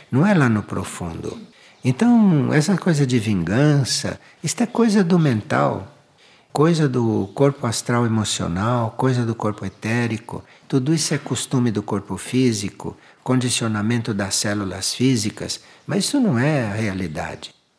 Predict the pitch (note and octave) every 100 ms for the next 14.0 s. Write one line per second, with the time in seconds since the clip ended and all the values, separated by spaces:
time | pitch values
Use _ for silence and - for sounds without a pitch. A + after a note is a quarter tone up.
0 | _ B2 - B3+ B3 F#3 D3+ A#2+ A2 -
1 | - A#2+ G#2 F#2 G2 F2+ - F3+ F#3 A#2+
2 | G2+ G2 - A2+ G#2+ - D#3+ G#3+ E3+ -
3 | - F2 - _ _ _ - - B3+ A3+
4 | - - G2+ C3+ F3 C#3 - A#3+ F3+ A#2+
5 | A2 G#2 G2+ - G2+ D#2+ - - _ _
6 | _ _ _ _ _ C#3+ D3+ - C4+ E3+
7 | D3+ D#3 D#3 - B3 A#3+ A#3+ G3 C#4+ A3
8 | A#2+ C#3 C#3+ - G#2+ G2+ G2+ F#2+ G2+ G#2
9 | D#3 D3 - A2+ B2 C3+ - F2 - -
10 | _ _ _ - A2+ G#2+ G2 G2 - C3+
11 | B2 C3 C#3 C3+ B2 G#2+ B2 C3+ G#2 F#2
12 | - _ _ - A#2+ C3+ G3+ A#3+ G#3+ -
13 | C#3 C#3 A#2+ A2 G#2+ F2 F#2 E2 E2